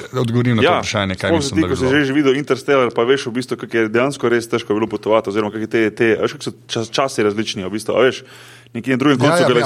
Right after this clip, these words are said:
Speaker 1: ampak ne,
Speaker 2: čas čisto
Speaker 1: veš
Speaker 2: počas, eh, oziroma hitreje gre kot na Zemlji in vse to, ampak, no, me zanima, kako ti, kako ti gledaš.
Speaker 1: Ne, fora, jaz, jaz bi se, vse bi se zgodilo, kar smo ljudje zmožni.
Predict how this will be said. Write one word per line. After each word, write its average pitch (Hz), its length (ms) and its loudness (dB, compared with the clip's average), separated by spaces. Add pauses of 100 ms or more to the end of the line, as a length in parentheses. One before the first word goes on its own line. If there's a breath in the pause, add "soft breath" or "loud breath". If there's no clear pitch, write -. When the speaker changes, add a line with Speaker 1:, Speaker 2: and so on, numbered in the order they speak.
(120)
Speaker 1:
ampak - 80 4
ne, 147 80 0
Speaker 2:
čas 139 160 2
čisto 113 120 0
Speaker 1:
veš 139 120 0
Speaker 2:
počas, 135 320 2
eh, 117 160 -2 (240)
oziroma 117 300 0
hitreje 123 540 2
gre 117 200 2
kot 120 160 -8
na 110 100 -6
Zemlji 117 300 0
in 107 60 -2
vse 113 140 -2
to, 117 140 2
ampak, 104 320 -2
no, 117 180 -4
me 98 120 -8
zanima, 120 340 -2
kako 92 180 -10
ti, 107 200 -10 (160)
kako 107 160 -18
ti 104 100 -18
gledaš. 101 240 -12 (140)
Speaker 1:
Ne, 123 320 2
fora, 131 340 4
jaz, 127 300 0
jaz 139 180 -2
bi 147 140 -4
se, - 240 -2
vse 131 340 2
bi 104 100 0
se - 160 -4
zgodilo, 104 520 -2
kar 101 320 0
smo 95 360 0
ljudje 95 460 -2 (220)
zmožni. 92 560 -4